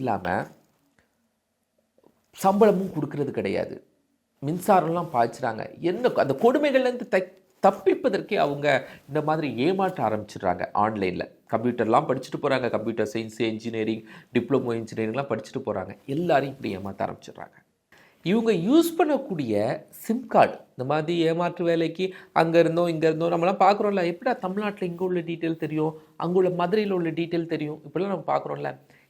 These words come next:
இவங்கெல்லாம் பயன்படுத்தக்கூடிய இந்த செல்போன் நம்பர் எல்லாம் சைபர் கிரைம், ஆ, டெஸ்ட் செஞ்சு பார்க்கும்போது யாருடைய ப்ரூஃப்ல தான் வாங்கியிருக்காங்கன்னா, சாதாரணமான சாமானியர்கள் அவங்களுடைய ப்ரூஃப்ல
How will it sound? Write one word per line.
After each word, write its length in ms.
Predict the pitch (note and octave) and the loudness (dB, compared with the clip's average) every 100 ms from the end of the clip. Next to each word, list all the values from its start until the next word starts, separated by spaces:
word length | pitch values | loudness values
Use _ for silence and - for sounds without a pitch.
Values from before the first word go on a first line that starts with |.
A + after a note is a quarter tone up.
| - | -6
இவங்கெல்லாம் 540 | F#3+ B3 G3 A#2+ F#2+ - - _ _ _ - | -2 2 2 0 -4 -6 -10 _ _ _ 4
பயன்படுத்தக்கூடிய 760 | A#3 D4 C4 G3+ G3+ F#3+ E3 D3 | 4 4 -2 -2 -4 -4 -4 -2
இந்த 120 | B2 - | -4 0
செல்போன் 460 | G#3+ B3 - A3+ E3 | 0 0 -2 -6 -4
நம்பர் 260 | B2+ A#2+ A#2 | -4 -2 -2
எல்லாம் 220 | A2 F3+ F3+ | 0 -2 -4
சைபர் 440 | - F3 G3+ G#3 G3+ | -6 -4 -2 -4 -4
கிரைம், 220 | D#3+ D3 C3+ - - - - | -4 -4 -8 -16 -20 -12 -2
ஆ, 40 | A#2+ A2 G#2 G2 F#2+ F#2 F2+ F#2 - | 2 4 2 0 -2 -2 -4 -6 -8
டெஸ்ட் 280 | F#3 - - | -10 -8 -4
செஞ்சு 240 | G3 D#3+ - | -2 -2 0
பார்க்கும்போது 640 | G#2 G#2+ A2 G2+ E2 E2+ G#2+ D#3+ - _ _ - C#3 | 2 0 -8 -6 -4 -2 -4 -6 -14 _ _ -10 -4
யாருடைய 380 | - D#4 F#3+ D#3 | 0 0 0 0
ப்ரூஃப்ல 340 | F3+ F#3 F3 D3+ | -2 -2 -2 0
தான் 120 | C#3 | 0
வாங்கியிருக்காங்கன்னா, 680 | A#2 A#2+ A#2 G#2 G2+ F2+ F2+ - _ _ _ _ - | -2 -4 -4 -4 -6 -8 -8 -10 _ _ _ _ -16
சாதாரணமான 1000 | - D3+ F3 G3 G3+ G3 E3 D3 A#2+ G#2 G2 C#3+ _ _ - - | -4 0 0 2 2 0 -4 -4 -4 -4 -6 -10 _ _ -12 -2
சாமானியர்கள் 880 | F3 G3+ G#3+ A3+ G#3+ G3 F3 D3 - - _ _ _ - | 2 2 4 2 2 2 2 -2 -8 -14 _ _ _ -6
அவங்களுடைய 680 | C#3 F#3+ B3+ A#3+ E3 D#3+ - - - | -6 -4 -4 -4 -2 -2 -4 -8 -8
ப்ரூஃப்ல 520 | E3+ G#3+ A#3+ - G#2 | -4 -2 -4 -6 -6